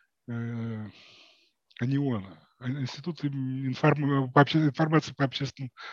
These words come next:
наукам, Юрий Пивоваров такой.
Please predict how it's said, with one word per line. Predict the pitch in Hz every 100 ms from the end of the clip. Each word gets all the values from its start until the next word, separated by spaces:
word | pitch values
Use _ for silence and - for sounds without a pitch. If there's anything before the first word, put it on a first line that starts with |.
| - -
наукам, | 147 120 -
Юрий | 113 127 120 123 120 110 107 -
Пивоваров | 127 135 131 110 95 -
такой. | 104 -